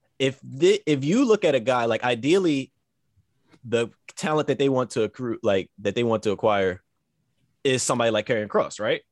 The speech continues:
Like, so, I mean, he, he was on the indies before. Obviously, we don't know if they wanna get people that are former wrestlers now, but as far as build and look, it's like, this is the mold of what they want their stars to look like. They have him at N X T be the most dominant champion probably, like, ever. He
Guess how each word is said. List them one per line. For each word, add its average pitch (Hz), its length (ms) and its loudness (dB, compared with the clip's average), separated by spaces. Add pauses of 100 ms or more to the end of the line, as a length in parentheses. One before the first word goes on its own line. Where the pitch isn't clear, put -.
(120)
Like, 107 220 0
so, - 140 -4
I 113 80 0
mean, 110 180 -2
he, 131 200 -4
he 147 160 0
was 143 160 4
on 117 120 0
the 104 60 -6
indies 110 220 -6
before. 101 320 0
Obviously, 104 320 -2
we 107 80 -4
don't 110 140 -2
know 104 80 0
if - 80 -6
they 104 100 -2
wanna 104 180 -4
get 101 220 -8
people 98 260 -8
that 90 180 -2 (420)
are 98 100 -4
former 113 260 -2
wrestlers 110 380 -2
now, 95 240 -2
but 98 280 -2 (600)
as 123 160 0
far 143 200 2
as 110 120 0
build 131 400 4
and 110 160 -2
look, 123 280 2
it's 110 140 -6
like, 98 240 -4
this 131 160 0
is 131 120 -2
the 120 80 0
mold 120 360 2
of 107 140 -2
what 117 180 -2
they 117 120 0
want 107 320 -4
their 104 120 -2
stars 107 340 0
to 101 60 -6
look 107 180 -2
like. 85 220 -6 (880)
They 117 140 2
have 147 160 0
him 147 100 4
at 143 80 2
N 139 140 0
X 131 140 -2
T 131 140 0
be 113 140 -2
the 110 80 0
most 104 220 -2
dominant 117 400 -2
champion 110 340 -2
probably, 107 300 0
like, 90 180 -4
ever. 95 400 -4 (400)
He 107 240 -2